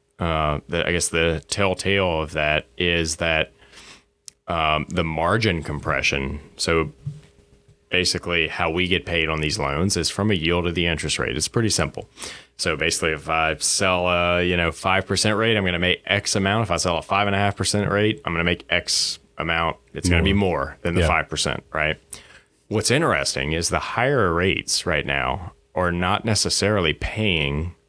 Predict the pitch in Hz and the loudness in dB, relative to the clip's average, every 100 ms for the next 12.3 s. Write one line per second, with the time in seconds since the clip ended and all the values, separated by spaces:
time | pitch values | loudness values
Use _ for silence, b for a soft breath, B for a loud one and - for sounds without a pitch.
0 | _ 90 92 82 87 95 78 73 - 85 | _ -2 0 0 0 2 0 0 -2 -2
1 | 82 78 76 82 95 - - _ _ _ | -2 0 0 0 -2 -4 -10 _ _ _
2 | _ _ _ _ 101 113 90 110 117 104 | _ _ _ _ -2 2 2 2 2 0
3 | 90 120 151 156 - 117 143 143 95 82 | 0 2 2 0 0 0 2 2 0 0
4 | - - - - B B B B 101 78 | -2 -6 -18 -16 B B B B 2 2
5 | 78 110 - - 98 - 95 - 90 - | 2 -2 -4 0 0 2 0 0 -4 -2
6 | 110 113 101 90 92 90 87 92 110 107 | 2 2 2 2 2 0 0 0 2 0
7 | - 98 - 90 80 98 113 107 - _ | 0 -2 0 2 2 2 2 0 -2 _
8 | - 90 82 90 82 - 90 87 92 80 | -2 -2 2 0 0 -2 0 2 2 2
9 | 80 80 107 73 76 95 127 131 - - | 0 0 -2 -2 0 0 0 0 -2 -4
10 | _ _ _ _ _ _ - 85 92 98 | _ _ _ _ _ _ -6 -2 0 2
11 | 95 92 85 - 71 73 73 71 65 - | 2 2 0 -2 -2 -2 0 0 -2 -4
12 | - - 78 | -6 -8 -8